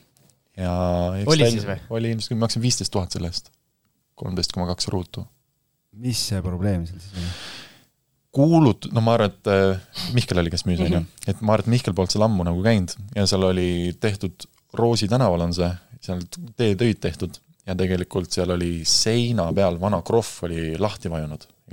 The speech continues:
Speaker 1: Palkmaja ja kuidagi oli need palke nagu loksutanud niimoodi, et nad olid rohkem kokku vajunud ilmselt, oli krohv, krohvi lahti lük-, lükanud. Aga kui sa ei tea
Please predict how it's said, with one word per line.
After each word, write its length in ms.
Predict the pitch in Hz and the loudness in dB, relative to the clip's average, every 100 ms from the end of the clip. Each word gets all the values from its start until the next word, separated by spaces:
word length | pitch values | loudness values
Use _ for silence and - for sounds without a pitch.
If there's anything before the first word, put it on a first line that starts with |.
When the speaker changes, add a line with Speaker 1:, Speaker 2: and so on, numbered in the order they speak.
| - | 0
Speaker 1:
Palkmaja 540 | 107 104 - 160 131 98 _ _ _ _ _ 98 | 0 0 -4 0 0 0 _ _ _ _ _ -8
ja 140 | 90 85 87 - | -4 -2 -4 -2
kuidagi 240 | 98 92 | -2 0
oli 140 | 87 87 | 0 -2
need 140 | 82 | -4
palke 300 | - 110 - | -2 -2 0
nagu 240 | 92 87 90 98 | -6 -2 -2 0
loksutanud 400 | 127 95 92 90 | 0 -2 -6 -2
niimoodi, 240 | 92 85 | -2 -2
et 80 | - | -6
nad 140 | 87 | -8
olid 80 | 85 - - | -10 -16 -8
rohkem 240 | 110 107 | -6 -2
kokku 300 | 156 - 98 | -4 -2 -2
vajunud 180 | 87 90 | -2 -4
ilmselt, 400 | 87 87 85 - _ _ _ 98 | -6 -6 -10 -14 _ _ _ -12
oli 120 | 95 | -2
krohv, 240 | 110 104 - | -2 -2 -12
krohvi 320 | - 113 110 | -4 -2 -2
lahti 320 | 87 - 85 | -6 -6 -12
lük-, 160 | 80 _ _ - | -12 _ _ -10
lükanud. 320 | 87 82 78 - - - - - | -6 -6 -6 -14 -20 -20 -14 -6
Aga 100 | 95 | 0
kui 80 | 104 | 2
sa 140 | 98 87 - - | 4 2 0 -4
ei 160 | 95 92 | -8 -6
tea 320 | 139 135 | 0 2